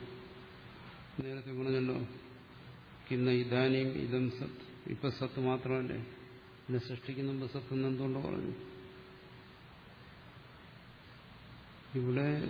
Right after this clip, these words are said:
ഇപ്പോൾ സത്ത് മാത്രമേ ഉള്ളൂ. എന്നാലും നമ്മൾ സത്ത് മാത്രമെന്ന് പറയുന്നില്ല. എന്തുകൊണ്ട്? നാമരൂപങ്ങളുടെ അനുഭവമുണ്ട്, ഇദം ബുദ്ധി, ഇത് എന്ന അനുഭവമുണ്ട്.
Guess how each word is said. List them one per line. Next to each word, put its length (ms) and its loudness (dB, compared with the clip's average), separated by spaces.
ഇപ്പോൾ 340 8
സത്ത് 280 2
മാത്രമേ 520 6
ഉള്ളൂ. 300 0
എന്നാലും 380 10
നമ്മൾ 220 12
സത്ത് 260 4
മാത്രമെന്ന് 540 10
പറയുന്നില്ല. 380 8
എന്തുകൊണ്ട്? 520 8
നാമരൂപങ്ങളുടെ 720 8
അനുഭവമുണ്ട്, 560 6
ഇദം 420 6
ബുദ്ധി, 420 2
ഇത് 160 10
എന്ന 300 12
അനുഭവമുണ്ട്. 800 6